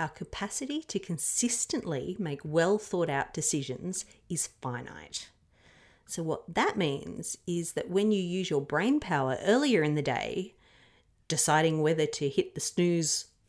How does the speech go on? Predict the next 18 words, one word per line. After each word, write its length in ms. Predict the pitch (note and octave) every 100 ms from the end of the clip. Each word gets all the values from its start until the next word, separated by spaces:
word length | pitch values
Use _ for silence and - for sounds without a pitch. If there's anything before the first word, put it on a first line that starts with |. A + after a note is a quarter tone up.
| -
button 220 | D#3+ E3+
on 100 | D3+
your 140 | C#3
alarm 500 | C3+ F#3+ C4 F3+ F3+
or 260 | D3 C3 C#3
what 200 | C#3+ -
to 100 | -
eat 180 | D#3 -
for 120 | -
breakfast 760 | - G3 - - - - - -
or 300 | D3+ D3 D3 - - - _
what 200 | C#3+ C#3
outfit 480 | A3+ E4 - - -
to 120 | E3
wear 160 | C#3+ C#3
for 140 | C#3
the 100 | C#3
day, 400 | B2 - F3